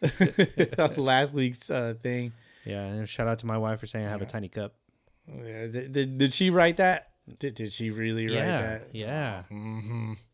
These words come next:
Speaker 1: Why should, why, why, why let her say that about you, man? <laughs>
Speaker 2: Bro, you think she would really say that shit? No, I, I wrote it for her.
Speaker 1: Oh, okay. She, she, uh, just, like, said it f-, to you.
Speaker 2: Yeah, it's because the game before, or, like, the weekend before, I was asking her if she'd seen my sliding shorts.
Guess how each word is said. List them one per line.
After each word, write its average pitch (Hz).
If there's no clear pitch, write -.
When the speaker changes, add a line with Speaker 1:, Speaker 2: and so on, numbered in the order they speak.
Speaker 1:
Why 254
should, 208
why, 233
why, 247
why 262
let 233
her 151
say 123
that 113
about 104
you, 113
man? 123
<laughs> -
Speaker 2:
Bro, 160
you 165
think 165
she 170
would 151
really 147
say 151
that 139
shit? 139
No, 131
I, 113
I 123
wrote 120
it 107
for 98
her. 90
Speaker 1:
Oh, 104
okay. 98
She, 139
she, 131
uh, 120
just, 107
like, 104
said 113
it 101
f-, -
to 123
you. 101
Speaker 2:
Yeah, 98
it's 117
because 139
the 139
game 143
before, 131
or, 120
like, 113
the 117
weekend 123
before, 107
I 104
was 107
asking 110
her 104
if 95
she'd 98
seen 113
my 90
sliding 92
shorts. -